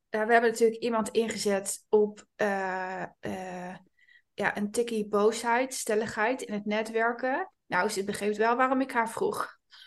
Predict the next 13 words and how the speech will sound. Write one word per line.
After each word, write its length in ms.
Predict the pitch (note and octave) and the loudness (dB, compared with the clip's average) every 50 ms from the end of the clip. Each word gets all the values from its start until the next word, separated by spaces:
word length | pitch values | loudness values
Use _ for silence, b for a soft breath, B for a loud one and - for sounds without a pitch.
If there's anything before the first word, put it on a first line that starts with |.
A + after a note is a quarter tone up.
| B B | B B
<laughs> 1200 | B - - - C4 C#4 - C4 D4+ - - - - - - C4+ C#4 D4 F4 E4+ D#4+ - - - - _ _ _ _ - B A#4 B4+ B B B B B B B B _ - | B 4 8 8 8 10 12 12 12 10 8 0 4 8 10 12 12 12 12 12 12 12 10 6 -6 _ _ _ _ 0 B 0 0 B B B B B B B B _ 2
Eh, 640 | - B3 A#3 A#3 A#3 A3+ A3+ A3+ A3 A3 A3 A3 A3 | 6 8 8 10 10 8 8 8 8 8 8 8 6
eh, 760 | A3 - - - - A#3 A3+ A3 G#3+ G#3 G#3 G#3+ - - - | 4 2 -2 -4 -4 -2 -2 0 0 2 2 2 2 2 4
nou 140 | - A#3+ A3+ | 6 8 8
ja, 120 | G#3 - | 8 8
weet 140 | A#3 A#3+ A#3+ | 6 4 4
je, 100 | C#4+ B3 | 4 2
dat 220 | G#3+ A#3+ C4 C4 | 4 4 2 4
soort 200 | - C4 B3 A3+ | 2 0 2 6
dingen. 360 | A#3 A#3+ B3 C4 C4 A#3 - - | 8 8 8 8 6 2 2 0
Iemand 300 | B3 A#3+ A#3+ A#3 A#3 - | 0 -2 -2 -2 -2 0
ingehuurd 880 | - A#3 A#3+ A#3+ A#3 - A#3+ A3+ A3 A3 A3+ A#3 A3+ A3 A3 A3 - - | 0 2 2 2 0 0 2 2 2 4 6 6 6 6 4 2 -4 0
op 480 | - A3+ A3 A3 A3 G#3+ G#3+ - - - | 2 4 4 4 4 2 -2 -14 -18 -20